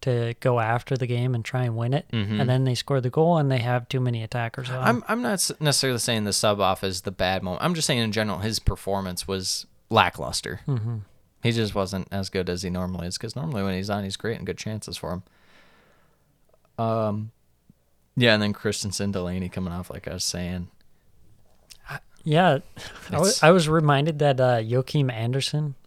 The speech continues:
Speaker 1: is on
Speaker 2: Yeah, he
Speaker 1: Denmark,
Speaker 2: Yeah.
Speaker 1: and he hasn't played, like, at all. And then he came on and he looked tired already, which I don't know how that was
Speaker 2: Long
Speaker 1: possible.
Speaker 2: flight for him, even though he didn't play that much. <laughs> Uh, Hendo and Foden came on. How about that?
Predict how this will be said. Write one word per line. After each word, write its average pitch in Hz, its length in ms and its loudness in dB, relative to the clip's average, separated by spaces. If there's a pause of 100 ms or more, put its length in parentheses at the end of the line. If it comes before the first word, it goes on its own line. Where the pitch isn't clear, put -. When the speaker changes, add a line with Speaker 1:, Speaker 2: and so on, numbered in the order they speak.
Speaker 1:
is 143 160 -2
on 143 280 0
Speaker 2:
Yeah, 110 180 2
he - 20 4
Speaker 1:
Denmark, 147 480 4 (260)
Speaker 2:
Yeah. 147 360 -4
Speaker 1:
and 135 140 2
he 131 240 2
hasn't 131 400 2
played, 123 260 -4
like, 123 180 -4
at 127 140 -4
all. 127 280 -2 (420)
And 143 120 0
then 151 120 4
he 156 60 4
came 151 320 2
on 135 280 2
and 135 140 2
he 139 80 2
looked 143 220 -2
tired 147 360 0
already, 120 400 -4 (680)
which 135 160 -6
I 131 80 0
don't 127 200 0
know 123 120 -2
how 117 160 -6
that 120 140 -6
was 117 140 -10
Speaker 2:
Long 110 200 4
Speaker 1:
possible. 101 160 0
Speaker 2:
flight 101 220 4
for 98 140 -2
him, 92 220 -4
even 92 260 -4
though 90 100 -2
he 90 80 -2
didn't 90 200 -6
play 82 160 -4
that 78 160 -8
much. - 340 -10 (300)
<laughs> - 800 -12 (640)
Uh, 101 580 2 (500)
Hendo 101 440 -2
and 98 120 -2
Foden 101 520 -2
came 104 240 -2
on. 101 260 -4
How 104 100 -6
about 92 220 -8
that? 95 300 -4